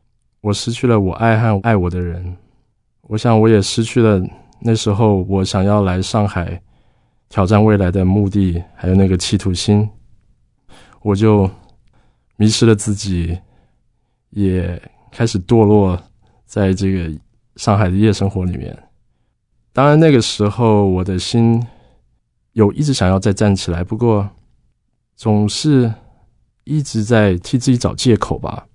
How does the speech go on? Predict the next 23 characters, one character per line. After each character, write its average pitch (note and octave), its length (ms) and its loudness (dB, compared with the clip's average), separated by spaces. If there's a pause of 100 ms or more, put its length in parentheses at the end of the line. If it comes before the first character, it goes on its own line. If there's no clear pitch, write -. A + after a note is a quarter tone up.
(840)
让 B2+ 180 2
自 C#3 120 2
己 A2+ 100 4
去， A2+ 300 0
不 - 160 -4
要 A#2 120 4
去 A#2 140 -4
面 A#2 180 4
对 G#2+ 140 2
这 G#2 120 0
个 G2+ 40 0
现 G2+ 260 0
实 F2+ 400 -6 (140)
面 G2+ 300 0
所 F#2 200 -4
有 F#2+ 120 0
的 F2+ 80 -4
问 F#2+ 180 0
题， F#2 340 -12 (280)
包 G#2 120 -4
括 G#2 120 0
公 G#2 240 2
司， G2+ 360 -2